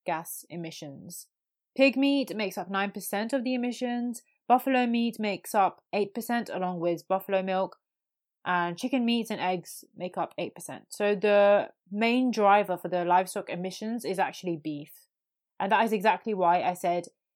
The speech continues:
if you can't cut down, let's say, chicken, you can cut down beef and lamb, because they're producing the most amount of emissions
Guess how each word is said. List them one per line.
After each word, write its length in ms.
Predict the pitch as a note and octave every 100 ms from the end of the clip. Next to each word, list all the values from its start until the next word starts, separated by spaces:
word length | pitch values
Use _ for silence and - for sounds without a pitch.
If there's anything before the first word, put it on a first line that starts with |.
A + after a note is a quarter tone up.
| _
if 140 | G3+ A#3+
you 100 | A3+
can't 320 | A#3+ C#4 C4
cut 260 | B3 -
down, 280 | G#3 F#3 F#3
let's 200 | F#3 -
say, 340 | F#3+ F3+ F3 -
chicken, 640 | - - E3+ D3+ E3 G#3 - -
you 100 | A3+
can 140 | A#3 G#3
cut 220 | B3 G3
down 240 | G#3 F#3+
beef 280 | G3 F#3 F3
and 200 | - E3+
lamb, 360 | E3+ C#3+ - E3 _ _ A3
because 240 | A3+ G3+
they're 120 | G3+
producing 440 | G3+ G3+ G3+ G3 F#3
the 80 |
most 280 | F#3 F#3 F#3
amount 280 | F#3+ E3+ D#3+
of 80 | D#3+
emissions 580 | E3 E3 E3 E3 E3